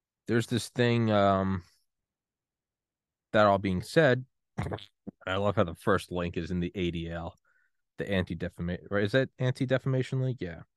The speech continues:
Which is now just turned into, that's just another three-letter agency for all I'm concerned. Um, but it's a, it's a conspiracy theory, which means nothing now. It, it, the conspiracy theory,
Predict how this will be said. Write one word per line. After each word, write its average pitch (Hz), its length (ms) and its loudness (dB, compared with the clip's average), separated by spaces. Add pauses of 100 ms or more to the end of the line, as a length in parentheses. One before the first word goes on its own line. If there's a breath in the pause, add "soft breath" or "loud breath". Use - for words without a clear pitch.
(120)
Which 226 180 6
is 202 80 4
now 226 160 10
just 123 220 2
turned 117 240 6
into, 101 420 4 (260)
that's 131 160 4
just - 240 -4
another 101 300 4
three-letter 87 500 -2
agency 85 540 -6
for 90 120 -10
all 85 140 -8
I'm 87 140 -14
concerned. 92 440 -14 (540)
Um, 101 440 4 (1160)
but 113 160 4
it's 110 180 2
a, 98 140 2 (300)
it's 87 260 -12
a - 60 -10
conspiracy 90 960 0
theory, - 200 -12
which 147 180 2
means 214 280 4
nothing 80 400 -2
now. 76 300 -20 (180)
It, 135 260 0
it, 127 200 0 (320)
the 151 100 -4
conspiracy - 400 2
theory, 117 320 2